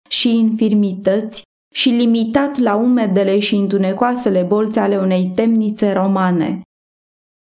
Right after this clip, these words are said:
Serviciile lui Luca, ucenicul iubit și prietenul credincios,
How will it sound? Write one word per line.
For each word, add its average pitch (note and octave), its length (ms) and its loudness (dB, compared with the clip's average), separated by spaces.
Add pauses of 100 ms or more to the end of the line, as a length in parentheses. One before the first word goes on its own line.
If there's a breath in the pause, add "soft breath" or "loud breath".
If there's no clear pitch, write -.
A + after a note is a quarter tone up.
(540)
Serviciile A#3+ 720 2
lui G#3+ 260 0
Luca, B3 460 -2
ucenicul A3 560 0
iubit G3+ 360 0
și G#3 200 -2
prietenul G#3+ 600 0
credincios, G3+ 760 -2